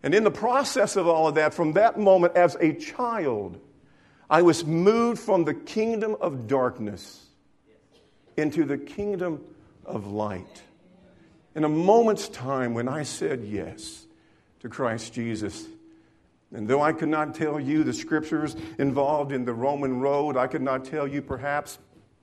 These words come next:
all that the preacher was saying that, that afternoon or that evening, I knew something dynamic and wonderful was taking place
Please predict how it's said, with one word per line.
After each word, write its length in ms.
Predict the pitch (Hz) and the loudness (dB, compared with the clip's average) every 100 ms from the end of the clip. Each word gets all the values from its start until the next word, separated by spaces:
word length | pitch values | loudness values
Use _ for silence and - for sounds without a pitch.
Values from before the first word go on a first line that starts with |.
| _ _ - - - - | _ _ -20 -20 -12 2
all 300 | 131 160 160 | 6 6 6
that 160 | 156 | 0
the 60 | - | -4
preacher 460 | - 185 170 185 | -4 -6 -4 -2
was 140 | 165 165 | -2 -2
saying 460 | - 143 117 107 | -6 -6 -6 -6
that, 180 | 104 101 - - _ _ _ _ _ | -6 -8 -10 -20 _ _ _ _ _
that 200 | 110 113 | -8 -6
afternoon 600 | 117 110 120 107 107 98 | -6 -6 -8 -6 -6 -6
or 80 | 98 | -8
that 200 | 104 110 | -6 -6
evening, 440 | 120 107 101 98 | -6 -8 -8 -8
I 200 | 98 123 | -4 -2
knew 320 | 131 131 135 110 | -2 -2 -4 -6
something 640 | - - 143 110 110 107 | -12 -12 -12 -10 -10 -8
dynamic 640 | 101 101 101 113 110 104 | -10 -10 -8 -6 -6 -8
and 200 | 101 98 95 | -10 -12 -8
wonderful 640 | 120 127 110 - 101 - - - | -6 -6 -6 -4 -6 -6 -14 -14
was 220 | - 110 - | -12 -10 -6
taking 460 | 147 135 135 107 | -2 -2 -4 -10
place 800 | 104 123 123 110 107 - - - | -8 -6 -4 -6 -10 -16 -20 -20